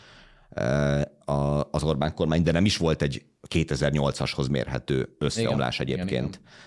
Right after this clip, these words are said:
Speaker 1: Eh, tehát, hogy azért tudott volna olyan helyzet előállni, hogy ezek az E U uniós pénzek jobban hiányoznak. Nem véletlenül mennek most abba az irányba, hogy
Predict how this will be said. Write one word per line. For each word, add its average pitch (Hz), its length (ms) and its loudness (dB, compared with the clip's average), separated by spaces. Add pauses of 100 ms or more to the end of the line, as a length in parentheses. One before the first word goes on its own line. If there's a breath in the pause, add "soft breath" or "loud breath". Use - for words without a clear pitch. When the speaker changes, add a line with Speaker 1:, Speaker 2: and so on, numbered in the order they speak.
(300 loud breath)
Speaker 1:
Eh, - 0 -
tehát, 62 300 0
hogy 85 120 2
azért 85 320 2 (120)
tudott 123 260 2
volna 95 240 4
olyan 82 200 4
helyzet 73 320 0
előállni, 69 400 0
hogy 71 120 -2
ezek 73 160 -2
az - 80 -2
E 85 60 4
U 82 120 2
uniós 87 260 4
pénzek 76 300 0
jobban 69 280 2
hiányoznak. 60 680 -2 (400 loud breath)
Nem 123 200 6
véletlenül 90 400 6
mennek 78 220 4
most 73 160 0
abba 71 220 2
az 67 100 0
irányba, 73 360 2
hogy 67 300 0